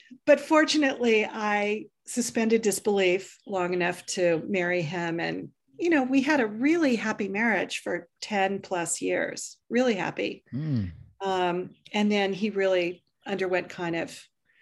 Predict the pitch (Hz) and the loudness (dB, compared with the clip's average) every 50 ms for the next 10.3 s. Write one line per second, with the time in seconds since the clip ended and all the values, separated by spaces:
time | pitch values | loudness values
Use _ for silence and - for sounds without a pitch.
0 | _ _ _ _ - 180 - 190 175 170 165 175 165 165 - - 190 170 - - | _ _ _ _ -10 -2 0 2 2 2 2 0 -2 -4 -4 -6 -6 -6 -6 -6
1 | 180 160 160 160 160 165 160 - - - 165 - - - - - - - - _ | -4 -2 -2 0 0 -2 -2 -4 -6 -10 -10 -10 -12 -10 -10 -10 -12 -12 -14 _
2 | _ _ - - - _ 151 165 - - 151 170 208 220 165 127 131 110 98 98 | _ _ -20 -20 -12 _ -2 -2 2 4 6 6 6 6 6 6 6 4 4 2
3 | - - 110 110 98 - 120 107 98 92 - - - - - - - - _ _ | 0 -2 -2 -2 0 0 -2 -2 -2 -4 -6 -14 -20 -20 -20 -20 -20 -20 _ _
4 | _ _ _ - - - - - - - - - - - - - _ _ _ _ | _ _ _ -18 -18 -18 -20 -20 -20 -20 -20 -20 -20 -20 -20 -20 _ _ _ _
5 | 247 254 254 254 247 247 247 247 - - - _ _ _ _ _ _ _ _ _ | 2 4 6 6 6 6 6 4 2 0 -8 _ _ _ _ _ _ _ _ _
6 | _ _ _ - - 208 262 240 226 226 226 220 220 220 220 214 - - - - | _ _ _ -10 -2 4 4 4 4 4 2 0 -2 -2 -2 -2 0 0 -2 -2
7 | - - 247 240 233 233 233 226 226 226 - - _ _ _ _ - _ _ _ | 2 4 4 6 6 4 4 4 2 0 -2 -4 _ _ _ _ -20 _ _ _
8 | _ _ _ - - _ _ _ _ _ _ _ _ _ _ _ _ - 220 214 | _ _ _ -20 -20 _ _ _ _ _ _ _ _ _ _ _ _ -2 -2 0
9 | 214 - - - - - 240 233 214 208 208 208 208 - - 208 190 190 - - | 0 0 -2 -2 -2 2 4 4 6 6 4 2 -2 -4 -2 0 0 0 0 -4
10 | - 170 175 170 165 180 | -4 -4 -4 -6 -6 -8